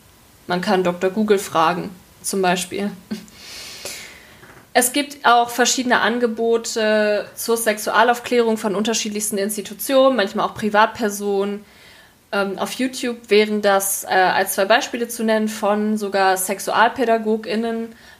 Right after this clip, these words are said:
Ähm, einmal der Kanal einundsechzig Minuten Sex und Jungsfragen. Das sind auch so die reichweitenstärksten, die kennen vielleicht auch viele von euch.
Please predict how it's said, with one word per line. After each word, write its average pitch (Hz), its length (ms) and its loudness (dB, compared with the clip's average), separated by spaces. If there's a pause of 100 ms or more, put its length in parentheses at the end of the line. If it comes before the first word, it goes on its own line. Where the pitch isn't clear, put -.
(120)
Ähm, 196 300 -4
einmal 208 260 2
der 202 200 4
Kanal 196 500 2
einundsechzig 214 640 0
Minuten 196 320 -4
Sex - 560 0 (100)
und 214 420 0
Jungsfragen. 196 840 -4 (1120)
Das 214 160 0
sind 175 100 -4
auch 185 120 2
so 202 120 -6
die 196 120 -2
reichweitenstärksten, 196 1120 0
die 190 80 -8
kennen 220 320 0
vielleicht 214 380 0
auch 214 80 0
viele 214 240 -4
von 208 220 -4
euch. 190 460 -4